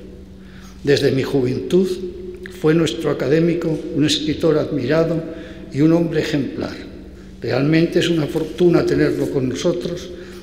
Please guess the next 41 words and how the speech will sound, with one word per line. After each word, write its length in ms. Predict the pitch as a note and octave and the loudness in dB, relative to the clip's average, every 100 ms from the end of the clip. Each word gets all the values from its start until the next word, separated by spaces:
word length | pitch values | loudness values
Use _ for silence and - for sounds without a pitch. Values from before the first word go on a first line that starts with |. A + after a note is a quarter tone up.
| - | -6
en 160 | C3 B2+ | -2 0
el 180 | C3 C3 | -2 0
día 220 | D#3 F3 | 4 4
feliz 400 | - D3+ E3+ D3 | 4 4 4 4
del 160 | D3 | 0
recuerdo 560 | A#2 B2 C#3+ D3+ D3 D#3+ | 0 -4 0 0 2 0
de 140 | D3 | 0
aquel 260 | C3 D#3 D#3+ | 0 -2 -2
premio 440 | - E3+ E3+ E3+ | 0 2 4 4
de 120 | D3+ C3 | 2 0
Biblioteca 640 | C3+ B2 C3 E3 - D3 | 0 -2 0 0 0 2
Breve, 640 | D3 D3 C#3+ D3 - - - - - | 4 4 4 0 -4 -10 -12 -14 -12
premio 560 | - D#3+ E3 F#3 F#3+ - | 4 8 8 6 2 0
que 80 | A2+ | -4
nos 260 | A2+ - | -4 -4
trajo 300 | D3+ D3 D3 | -2 0 0
una 240 | C#3 C#3+ D3 | 0 4 4
obra 320 | C#3+ D3+ - | 4 0 -2
que 100 | - | -6
cincuenta 640 | - B2 - D3+ D3+ D3+ | -4 -4 2 4 4 2
años 320 | C3+ B2+ A2 | 2 0 -2
después 600 | - - - E3 D3+ E3 - - - - - - | -6 -4 2 4 4 -2 -6 -10 -10 -12 -14 -4
no 140 | C3+ | -2
solo 280 | C#3+ E3 D#3+ | 0 2 2
ha 100 | D#3+ | 4
perdido 500 | D3 C3 D#3 D3+ D3 | 0 2 2 4 2
nada 380 | D3 D#3 C#3 C3+ | 2 2 2 0
de 120 | C#3+ | 0
sus 220 | C#3+ C3 | -2 -4
inmensos 580 | D3 C#3 C#3+ C#3 C#3+ B2 | -2 -2 -2 -2 -4 -2
valores 520 | C3+ C#3 C#3 C3+ C3+ | -2 0 0 0 -2
de 80 | C3+ | -4
innovación 600 | B2+ C3 C3+ - B2+ A#2 | -2 -2 -4 -4 -4 -4
y 60 | G#2+ | -4
de 140 | G2 | -6
técnica, 580 | - D#3 E3+ D#3+ E3+ D#3+ - - - - - | -4 -2 0 0 -2 -4 -6 -14 -14 -16 -12
sino 320 | - C3 C3 B2+ | -4 -2 0 2
que 140 | C3 | 2
con 180 | C3+ B2+ | 2 -2
el 140 | A#2+ | -4
tiempo 520 | - D#3 F3+ - - | 0 2 2 -2 -6